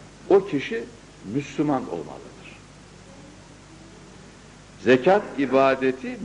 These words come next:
Müslümana ait bir iştir. Onun mükellefi odur. E, Müslüman olmayan birisi zekat verse, versin, kendisi bilir. Ama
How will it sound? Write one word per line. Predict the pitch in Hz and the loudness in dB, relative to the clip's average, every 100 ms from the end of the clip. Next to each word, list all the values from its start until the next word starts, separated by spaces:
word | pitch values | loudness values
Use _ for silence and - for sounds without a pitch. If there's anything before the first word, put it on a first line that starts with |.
| 107 | -10
Müslümana | 120 - 143 139 143 156 208 | -12 -6 -2 2 2 4 2
ait | 156 131 185 139 | 0 -2 -4 -6
bir | |
iştir. | 104 - - - - - - - - - - - - - - - - - 131 | -10 -10 -14 -20 -20 -20 -20 -20 -20 -20 -20 -20 -20 -20 -20 -20 -20 0 4
Onun | 170 208 | 6 4
mükellefi | 180 160 - 131 123 120 | 0 -2 0 2 2 2
odur. | 202 120 - - - - - - - - - - - - - - - - - - - - | 0 -2 -4 -8 -20 -20 -20 -20 -20 -20 -20 -20 -20 -20 -20 -20 -20 -20 -20 -20 -2 4
E, | 185 151 - - - | 4 4 -10 -18 -8
Müslüman | 160 160 190 196 208 | -8 -4 2 4 6
olmayan | 240 233 214 202 196 | 4 4 4 2 4
birisi | 190 180 180 175 151 - - - - - - - - | 4 4 2 0 0 -6 -20 -20 -20 -20 -20 -20 0
zekat | 143 160 170 170 147 | 2 4 2 0 0
verse, | 135 110 185 226 339 - - | 0 0 -4 -6 -10 -16 0
versin, | 214 185 - 120 139 | 2 2 0 -8 -6
kendisi | - 165 170 180 165 | -2 -2 -2 2 4
bilir. | 151 208 208 - - - - - - - - - - - - - | 4 4 0 -12 -20 -20 -20 -20 -20 -20 -20 -20 -20 -20 -4 0
Ama | 196 214 131 | 4 4 2